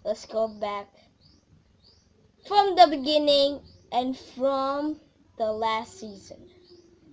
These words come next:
Let's do this. So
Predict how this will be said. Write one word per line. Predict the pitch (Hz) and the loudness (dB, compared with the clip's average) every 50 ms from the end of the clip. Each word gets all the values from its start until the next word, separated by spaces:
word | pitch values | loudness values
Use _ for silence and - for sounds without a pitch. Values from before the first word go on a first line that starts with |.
| _ _ _ _ _ _ _ _ _ _ _ _ _ _ _ - - - - _ _ _ _ - | _ _ _ _ _ _ _ _ _ _ _ _ _ _ _ -20 -20 -20 -20 _ _ _ _ -8
Let's | 220 233 254 277 277 - | -2 0 0 0 0 -2
do | - 220 254 233 214 180 | -8 -8 -6 -6 -6 -6
this. | - - - - - - _ _ _ _ _ _ _ _ - _ _ _ _ _ _ _ _ _ _ _ _ _ _ _ _ _ _ _ _ _ _ _ _ _ - - - - _ - - _ _ - - - 175 - - - - - - _ - - - - _ _ _ _ _ _ _ _ _ _ | -8 -14 -18 -20 -20 -20 _ _ _ _ _ _ _ _ -20 _ _ _ _ _ _ _ _ _ _ _ _ _ _ _ _ _ _ _ _ _ _ _ _ _ -20 -20 -20 -20 _ -20 -20 _ _ -20 -20 -20 -20 -20 -20 -20 -20 -20 -20 _ -20 -20 -20 -20 _ _ _ _ _ _ _ _ _ _
So | - - - 220 208 208 202 | -20 -14 -10 -6 -6 -6 -6